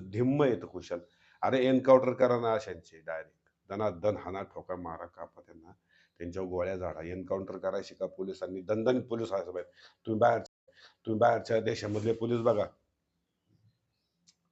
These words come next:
बाहेरच्या देशांमधले पोलीस तुम्ही फक्त बघा ना, आपल्या इथले बघा, डिअरपोटे खाऊन सोदे, या म्हणल्या डिहरी झाल्या त्यांच्या,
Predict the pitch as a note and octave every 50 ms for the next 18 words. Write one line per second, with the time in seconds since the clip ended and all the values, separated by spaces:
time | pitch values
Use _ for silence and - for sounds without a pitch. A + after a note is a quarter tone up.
0 | _ _ _ _ _ _ _ _ _ _ _ _ _ _ _ _ _ _ _ -
1 | A2+ A#2 A#2 G2+ A2 B2 B2 A#2+ A2+ - - C3+ C3 C3 A#2+ B2 B2 A#2 - -
2 | A#2 A2+ A#2 A#2 A#2 A2+ A#2+ B2 A#2+ B2 - A#2 B2 C3+ D3 C#3+ - - C#3 C3
3 | B2+ A2+ A2 - - A#2 A2+ A#2 A2+ G#2+ G#2 G#2 G#2 G#2 - A#2 A#2+ A2 - A#2
4 | A#2 A#2+ A2+ A2 G#2+ G#2+ G#2+ A2+ G#2+ G2 F2 F2 - G2+ F#2+ - A2 G#2+ - -
5 | - F#2 G2 G#2 G2 - - F#2 F#2+ F#2 G2+ A2+ A2+ A2+ - _ _ _ _ _
6 | _ _ _ _ _ _ _ F#2+ F#2+ E2+ G2+ G2 G2+ A2+ A2+ G#2+ G#2+ G2 E2+ G2
7 | G#2+ G#2 G#2+ F#2+ G2+ G2+ - - G#2 G2 - - A2 A2